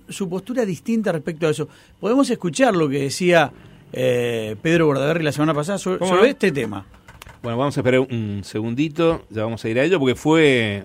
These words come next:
Speaker 3: fue muy claro el, el asunto en, en las expresiones de Pedro Bordaberry con, no sé cómo están sus relaciones con Bordaberry, Amado.
Speaker 2: No, no tenemos relación.
Speaker 3: ¿No tiene, no, no
Speaker 2: No.
Speaker 3: se hablan? ¿No se saludan tampoco?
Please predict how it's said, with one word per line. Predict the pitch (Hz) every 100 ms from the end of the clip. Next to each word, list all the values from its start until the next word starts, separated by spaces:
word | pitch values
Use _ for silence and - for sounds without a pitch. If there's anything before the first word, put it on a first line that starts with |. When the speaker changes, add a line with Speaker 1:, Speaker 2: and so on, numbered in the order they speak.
| -
Speaker 3:
fue | 117
muy | 117 131
claro | - 127 117 101 95 98
el, | 95 90 92 82 80
el | 95 90
asunto | - 113 101 92 117 131 _ _ - - _ _ -
en, | 95 92 90
en | 90
las | 87 87
expresiones | 85 90 - 101 98 87
de | 85 85 80 80 80 - _ _ -
Pedro | 98 98
Bordaberry | 98 101 113 156 180
con, | 135 117 101 - _ - _ -
no | 117 147
sé | -
cómo | 156
están | 135 156
sus | 113
relaciones | 104 95 - 117 90
con | 90
Bordaberry, | 92 101 107 95 92 - _ _ _ _ -
Amado. | 98 90 90 _ _
Speaker 2:
No, | 269 247
no | 202
tenemos | 196 196 151
relación. | 127 131 143 - _ _ _ _ _ _ _ _
Speaker 3:
¿No | 95
tiene, | 98 101
no, | 98 101
no |
Speaker 2:
No. | 107
Speaker 3:
se | 185 226
hablan? | 127 131 110 - _ _ _
¿No | 104
se | 104
saludan | 104 101 127 117 95
tampoco? | 101 123 117